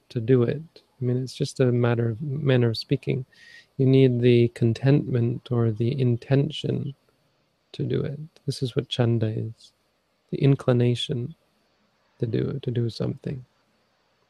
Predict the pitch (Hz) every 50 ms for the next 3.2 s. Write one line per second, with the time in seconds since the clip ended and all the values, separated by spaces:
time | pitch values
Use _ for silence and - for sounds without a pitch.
0 | _ _ _ 131 117 _ - 117 117 117 110 110 104 - - - 120 120 120 117
1 | 117 117 110 110 113 131 135 117 123 117 110 107 - - 127 123 123 - 156 147
2 | - 147 139 131 123 - - 120 117 117 117 117 110 110 107 - 113 107 107 107
3 | 107 113 120